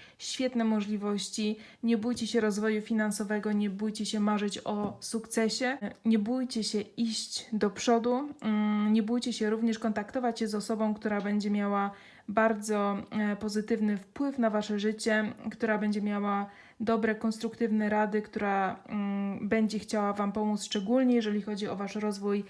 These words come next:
zawodowy i materialny. Pod koniec miesiąca osiągacie spokój wewnętrzny, osiągacie zadowolenie z tego wszystkiego, co do tej pory się wydarzyło. Będziecie mieli wrażenie, że odnieśliście, odnieśliście sukces,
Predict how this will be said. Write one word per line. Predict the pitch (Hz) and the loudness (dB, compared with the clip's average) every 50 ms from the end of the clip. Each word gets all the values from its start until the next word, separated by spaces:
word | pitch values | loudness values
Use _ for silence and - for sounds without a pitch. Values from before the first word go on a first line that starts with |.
| - - - - - - | -12 -20 -20 -18 -10 -6
zawodowy | 196 196 226 233 247 262 254 214 226 214 196 208 208 - | 2 6 6 6 8 6 4 4 2 2 2 0 0 0
i | - 208 202 202 202 202 190 - - | 0 -2 0 0 0 0 -2 -2 0
materialny. | 214 214 214 214 233 220 220 214 208 190 190 190 190 202 220 247 269 269 - - _ _ _ _ _ _ _ _ - - - - - | 0 0 0 2 2 2 2 4 2 2 2 0 2 2 2 2 2 0 -6 -12 _ _ _ _ _ _ _ _ -20 -20 -16 -10 -6
Pod | 226 220 226 | -6 -4 0
koniec | - 240 233 220 220 220 220 | 2 4 4 4 2 2 2
miesiąca | 214 208 208 - 214 214 214 208 - 220 208 208 208 208 - - - - - - | 0 0 2 2 2 2 2 0 2 2 2 2 2 0 -4 -16 -20 -20 -12 -4
osiągacie | - 226 196 226 226 214 214 220 214 214 214 | -2 -2 0 2 2 4 4 4 2 2 -2
spokój | - - - 240 240 247 240 226 | -4 2 0 2 4 4 2 4
wewnętrzny, | 214 214 202 208 214 208 208 202 - - 214 214 208 208 208 - - - | 4 4 4 4 2 2 2 0 0 0 0 0 0 0 -2 -4 -10 -8
osiągacie | - 220 - 220 220 214 214 208 208 220 208 | -6 -4 -2 0 2 2 2 2 2 0 0
zadowolenie | 190 220 220 226 233 226 233 220 220 214 214 208 | 2 4 6 6 6 6 6 4 4 4 4 2
z | 214 - | 0 -2
tego | 214 190 202 196 | -4 -2 -4 -4
wszystkiego, | - - 202 - - 214 208 196 196 | -6 -8 -12 -6 -4 -2 -2 -2 -4
co | 190 - - 202 196 196 | -4 -4 -4 -2 -2 -2
do | 196 202 | -2 -2
tej | 196 208 202 | -2 -2 -2
pory | 196 202 202 196 196 | 0 -2 -2 -2 -2
się | 190 - 202 | -2 -2 0
wydarzyło. | 185 214 208 233 226 214 202 202 190 190 202 226 240 - - - - - - - - | 0 2 4 4 4 4 2 2 2 4 4 4 2 0 -6 -20 -20 -20 -18 -10 -4
Będziecie | 226 226 220 214 214 - 233 | 0 2 2 2 2 0 0
mieli | 220 214 214 208 | 0 2 0 -2
wrażenie, | 190 208 208 202 190 202 208 202 202 208 208 208 208 220 262 - - - | -2 -2 -2 -2 0 0 0 0 0 0 0 -2 -2 -4 -8 -10 -8 -6
że | 214 190 190 196 196 202 202 202 196 202 - - _ - | -4 -4 -2 0 0 2 2 2 0 -2 -6 -14 _ -6
odnieśliście, | - 233 214 220 233 254 262 226 240 233 - - 240 233 - - - _ - | -2 0 2 4 4 4 4 4 2 0 0 0 -2 -2 -2 -4 -12 _ 0
odnieśliście | - 226 214 240 269 269 - - 262 247 - - - 240 214 | 0 2 4 4 2 2 0 0 -2 -2 -2 -2 -4 -4 -2
sukces, | - - 254 247 - - - 311 339 349 - - - - | -2 -4 -6 -8 -8 -6 -2 -2 -2 -2 -4 -8 -10 -14